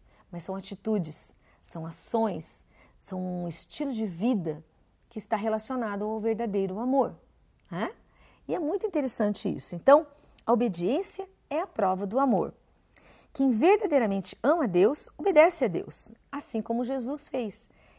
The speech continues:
Ele verdadeiramente am-, amava o Pai e por isso ele obedeceu o Pai até o fim, mesmo com aquilo que era mais difícil,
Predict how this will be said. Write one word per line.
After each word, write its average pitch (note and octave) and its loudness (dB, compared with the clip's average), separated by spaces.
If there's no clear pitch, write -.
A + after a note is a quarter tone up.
Ele E3+ -6
verdadeiramente F#3 0
am-, F3 -10
amava F3+ -2
o G4+ -2
Pai E3+ -8
e B3+ -4
por A3+ -6
isso G3 -6
ele A3+ -6
obedeceu F#3 -2
o F#3+ -8
Pai F3 -4
até A3+ -4
o C4 -2
fim, B3+ -4
mesmo D#4 2
com - -8
aquilo A#3 -6
que - -8
era F#3+ -6
mais G#3+ -4
difícil, C4 -6